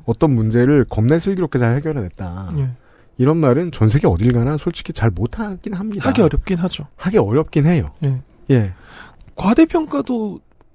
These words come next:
Speaker 2: 합당하지 않지만 과소평가도 합당하지 않다고 생각하거든요.
Speaker 1: 음.
Speaker 2: 그러니까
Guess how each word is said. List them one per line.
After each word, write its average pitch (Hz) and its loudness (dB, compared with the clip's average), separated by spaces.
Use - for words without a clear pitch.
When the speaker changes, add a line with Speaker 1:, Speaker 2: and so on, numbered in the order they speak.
Speaker 2:
합당하지 226 0
않지만 165 0
과소평가도 220 0
합당하지 202 2
않다고 131 -2
생각하거든요. 135 -8
Speaker 1:
음. 85 -14
Speaker 2:
그러니까 165 -2